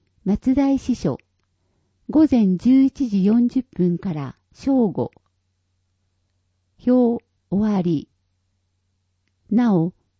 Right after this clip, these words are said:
どの会場でも受けることができ、かかりつけの動物病院でも個別に受けることができます。詳細はこちら。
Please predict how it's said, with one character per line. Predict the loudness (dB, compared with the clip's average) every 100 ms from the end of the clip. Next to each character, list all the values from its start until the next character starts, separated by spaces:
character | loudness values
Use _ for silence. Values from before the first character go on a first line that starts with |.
| _
ど | 2 4
の | 4
会 | 2 -2 0
場 | 2 2
で | 2 2
も | 0
受 | -2 -2 -2
け |
る | -2
こ | -2
と | -4 -4
が | -2
で | -4
き、 | -4 -6 -6 _ _ _ _
か | -14 -4
か | 0
り | 0
つ | -2
け | 0
の | 2 2
動 | 2 2 0
物 | -2 -4 0
病 | 2 2
院 | 2 0
で | 0
も | -2 -4 -8 -6
個 | 0
別 | 0 2 4
に | 4
受 | 2
け | 0
る | -2
こ | -2 -4
と | -4
が | -4
で | -6
き | -6 -6
ま | -6
す。 | -10 _ _ _ _ _ _ _ _ _ _ _ _ _ _ _
詳 | 2 2
細 | 0 0 0
は | 0 -2
こ | -4
ち | -2 -4
ら。 | -4 -10